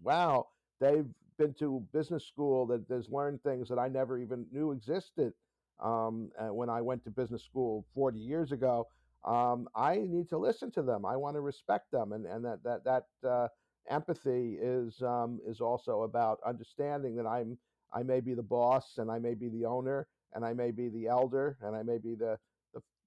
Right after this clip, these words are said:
the, the father, but, um, I have to really, uh, become a learner in relation to my kids. Um, and, um, and, and that's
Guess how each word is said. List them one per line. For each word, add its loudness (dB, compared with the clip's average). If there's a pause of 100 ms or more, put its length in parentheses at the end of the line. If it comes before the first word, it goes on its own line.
(100)
the, -2
the -16
father, 4
but, -2 (180)
um, 0
I 0
have -2
to -6
really, -2
uh, 2
become -6
a 0
learner 0 (480)
in -6
relation -2
to -4
my -2
kids. -4 (180)
Um, -4 (520)
and, -6
um, -2
and, -8
and -8
that's -6